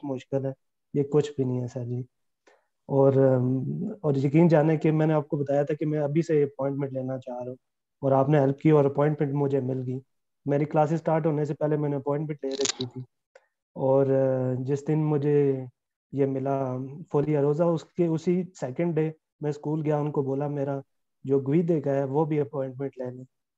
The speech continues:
क्योंकि जब सर आपको knowledge होता है तो फिर वो बंदा घबराता नहीं है, बेशक आप पहले भी गाड़ी ना चलाई। तो जब वो रोड science का सारा knowledge है तो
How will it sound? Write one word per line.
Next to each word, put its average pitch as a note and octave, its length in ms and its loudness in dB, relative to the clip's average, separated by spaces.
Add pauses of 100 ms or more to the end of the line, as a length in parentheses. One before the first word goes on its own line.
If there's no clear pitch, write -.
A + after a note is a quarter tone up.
(260)
क्योंकि E3+ 260 4
जब D3 540 0
सर D#3+ 200 0
आपको F3 220 2
knowledge E3+ 400 4
होता E3+ 220 0
है E3+ 60 2
तो E3 100 -2
फिर F3 140 -2
वो F3 140 0
बंदा D#3 260 -4
घबराता C#3+ 500 -4
नहीं D3 140 -4
है, D3+ 80 -4
बेशक C#3+ 360 -4
आप C#3+ 180 -4 (160)
पहले D#3 200 0
भी D3+ 120 -2
गाड़ी C#3 320 -2
ना C#3 140 -2
चलाई। B2+ 280 -10 (920)
तो D#3+ 60 -8
जब D#3 220 -2
वो E3+ 240 4
रोड D#3 460 2
science F3+ 260 2
का F3+ 120 4
सारा E3+ 280 2
knowledge D#3+ 420 0
है F3 120 0
तो E3 460 -6